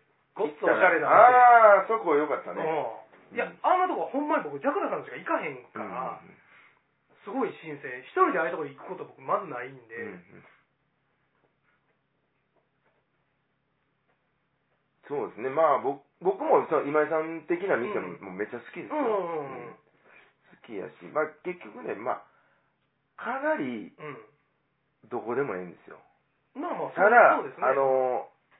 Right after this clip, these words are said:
Speaker 1: なんちゅうの、セット料金とかあるとこは、
Speaker 2: はいはいはい。
Speaker 1: あんま行けへんね。
Speaker 2: <laughs> そうですね。
Speaker 1: うん。
Speaker 2: スナック的なとこは別に。
Speaker 1: スナック的なとこは、
Speaker 2: うん。
Speaker 1: 地方行ったら、
Speaker 2: 一回福井で行きましたもんね。
Speaker 1: 福井でね。
Speaker 2: スナック。
Speaker 1: うん。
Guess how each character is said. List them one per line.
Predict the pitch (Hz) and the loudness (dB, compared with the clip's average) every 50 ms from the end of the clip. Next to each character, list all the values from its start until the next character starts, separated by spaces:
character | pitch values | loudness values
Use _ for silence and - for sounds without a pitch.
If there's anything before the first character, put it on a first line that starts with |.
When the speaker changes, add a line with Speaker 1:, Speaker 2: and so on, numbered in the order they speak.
| _ _ _ _ _ _ _ _ - | _ _ _ _ _ _ _ _ -8
Speaker 1:
な | 120 117 | -8 -8
ん | 123 | -8
ち | 127 - | -8 -10
ゅ | 95 | -14
う | |
の、 | 92 - - - | -14 -10 -4 -2
セ | 220 | -2
ッ | 233 - - _ | -2 -2 -6 _
ト | - 247 220 | 4 4 6
料 | 214 220 202 170 | 8 8 8 8
金 | - 117 110 95 | 6 0 -10 -8
と | 90 104 | -8 -4
か | 85 | -4
あ | 87 | -4
る | 87 90 | -6 -6
と | - 92 | -8 -10
こ | - - | -6 -4
は、 | 101 113 - - 156 | -2 0 0 0 -2
Speaker 2:
は | 143 | -4
い | |
は | 139 | -6
い | 127 | -10
は | 123 | -14
い。 | 117 - 120 113 110 - - - - - 185 156 | -16 -16 -20 -20 -20 -18 -16 -16 -12 -6 0 0
Speaker 1:
あ | 151 | 0
ん | 151 151 | 2 2
ま | 147 147 | 2 2
行 | 143 143 | 2 2
け | 135 120 | -2 -8
へ | 104 90 | -10 -10
ん | 85 87 | -8 -6
ね。 | 113 104 95 - - | -6 -6 -6 -8 -16
Speaker 2:
<laughs> | - - - | -18 -8 -4
そ | 226 214 240 | -4 -4 -4
う | - | -4
で | - - | -12 -16
す | - | -14
ね。 | 151 202 185 131 98 | -10 -10 -10 -10 -10
Speaker 1:
う | 98 92 92 | -14 -16 -18
ん。 | 90 _ _ _ _ _ _ _ _ _ _ _ _ _ _ _ _ _ _ _ _ _ _ _ _ _ - | -18 _ _ _ _ _ _ _ _ _ _ _ _ _ _ _ _ _ _ _ _ _ _ _ _ _ -16
Speaker 2:
ス | - 202 | -10 -8
ナ | 202 190 | -8 -8
ッ | - - | -8 -10
ク | - 226 | -14 -10
的 | - 247 | -8 -6
な | 294 262 - | -4 -4 -4
と | - | -6
こ | 147 143 | -6 -6
は | 160 - 147 | -6 -4 -4
別 | 160 151 | -6 -6
に。 | 156 | -8
Speaker 1:
ス | 156 | -8
ナ | 180 | -6
ッ | 156 151 | -2 -2
ク | 202 190 | -4 -4
的 | 185 226 | -4 -2
な | 220 190 139 | 0 0 0
と | - 123 113 | 0 -2 -4
こ | - 107 95 | -2 0 4
は、 | 101 110 107 - - | 6 6 6 6 4
Speaker 2:
う | 135 | -2
ん。 | 127 120 113 - - - _ _ _ - | -10 -16 -16 -20 -20 -20 _ _ _ -16
Speaker 1:
地 | - 247 | -14 -10
方 | 285 330 381 415 - | -4 0 2 2 2
行 | 131 - | 0 0
っ | |
た | - 117 101 | -2 -2 0
ら、 | 85 80 - - - _ _ _ _ _ - | 0 -2 -4 -4 -6 _ _ _ _ _ -14
Speaker 2:
一 | 269 262 | -10 -8
回 | 285 - | -8 -8
福 | - - 330 285 | -8 -6 -8 -6
井 | |
で | 196 180 | -6 -8
行 | - | -8
き | 196 | -6
ま | - | -6
し | 156 131 | -4 -2
た | 160 | -2
も | 180 | -2
ん | 190 | -2
ね。 | - | 0
Speaker 1:
福 | - 247 190 | 0 0 0
井 | |
で | 139 113 107 | 0 0 0
ね。 | 131 180 190 - - | 0 -2 -2 -4 -10
Speaker 2:
ス | 156 | -14
ナ | 143 131 | -14 -14
ッ | 135 131 | -14 -14
ク。 | _ - 120 | _ -20 -18
Speaker 1:
う | 107 113 | -12 -10
ん。 | 110 101 101 104 | -10 -10 -10 -12